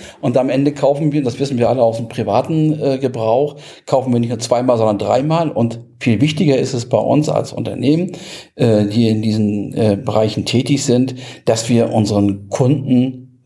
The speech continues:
keine Qualitätsware abliefern. Und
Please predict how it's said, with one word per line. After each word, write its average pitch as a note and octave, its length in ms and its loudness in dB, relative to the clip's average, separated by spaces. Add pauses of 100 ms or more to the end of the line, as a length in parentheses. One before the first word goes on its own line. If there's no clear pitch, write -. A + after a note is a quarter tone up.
keine B2 320 0
Qualitätsware A#2+ 1040 0
abliefern. B2 960 -2 (380)
Und G#2 400 0